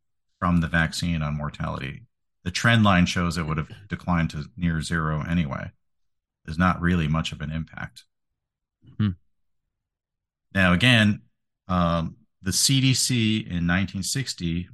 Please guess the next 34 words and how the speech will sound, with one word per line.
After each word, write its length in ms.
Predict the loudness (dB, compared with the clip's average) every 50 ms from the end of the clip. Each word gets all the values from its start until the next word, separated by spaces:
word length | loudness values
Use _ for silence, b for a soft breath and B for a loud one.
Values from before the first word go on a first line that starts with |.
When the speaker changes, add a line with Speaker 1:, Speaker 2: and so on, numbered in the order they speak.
| -10 -8
Speaker 1:
uh, 240 | -6 -6 -6 -8 -12 -16 -20 _ _ _
C 160 | -20 -20 -20
D 120 | -20 -20 -16
C, 120 | -14 -12
it 60 | -12
was 120 | -10 -8 -8
the 60 | -4
Vi-, 220 | 0 0 0 2 0
U 120 | 0 0
S 100 | 0 0
Vital 280 | 0 0 0 0 0 -2
Statistics. 680 | -4 -8 -10 -8 -6 -4 -4 -2 -4 -4 -6 -8 -12 -20 _ _ _ _ _ _ _
There 140 | -2 0 0
was 180 | 2 2 2 2
a 60 | 0
chart 400 | 2 2 4 4 6 4 4 2
published 640 | 0 0 0 0 -2 -2 -2 -4 -6 -8 -12 -18 _ _ _ _ _ _ _ _ _ _
in 120 | 0 2 2
a 60 | 4
nineteen 360 | 4 4 2 0 0 -2 -2
sixties 460 | -2 -4 -6 -8 -6 -6 -4 -4 -4 -2
version, 500 | 0 0 0 0 0 0 0 -2 -2 -4 -6 _ _ _ _ -8
uh, 240 | -6 -4 -4 -4 -4 -6 -4
ed-, 240 | -2 0 0 0 0
edition, 500 | -2 -2 0 -2 -2 -2 -2 -4 -6 -6 -8 -14 -20 _ _ _ _ _ _ _ _ _ _ _ _ _
and 420 | 0 2 4 4 6 6 6 6 6
there's 240 | 6 4 4 2 0
the 80 | -2
chart 340 | 0 2 2 2 2 0 -6 _ _ _ _ _ _
that 120 | -12 -8 -6
they 100 | -6 -4
had 380 | -2 0 2 2 2 0 -2 -2
in 240 | 0 2 4 4 4
that, 320 | 4 4 4 2 2 -2